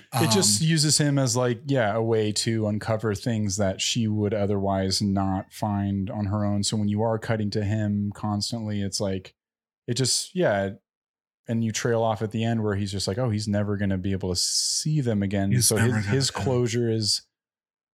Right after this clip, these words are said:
Speaker 1: a little, uh, more of, yeah, like, an ellipsis. And while that, again, can be an effective and a scary movie,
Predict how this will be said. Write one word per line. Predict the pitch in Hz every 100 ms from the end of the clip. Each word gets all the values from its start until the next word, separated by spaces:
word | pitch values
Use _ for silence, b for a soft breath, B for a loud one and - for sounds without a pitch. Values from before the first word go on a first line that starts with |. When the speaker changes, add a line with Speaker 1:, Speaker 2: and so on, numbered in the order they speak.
| _ _ _ _ _ _
Speaker 1:
a | 143 135
little, | 135 147 156 165 175 175 175
uh, | 180 180 175 175 175 175 165
more | 165 165 170 165
of, | 143 147
yeah, | 190 110
like, | 104 104
an | 107
ellipsis. | 107 107 - 110 101 - -
And | 208 123 110 101 98 107 - _ _ _ -
while | 110 107
that, | 107
again, | 143 143 143 143
can | 120
be | 113
an | 107
effective | 117 107 107
and | 104
a |
scary | 98 113 101
movie, | 101 104 104 101 98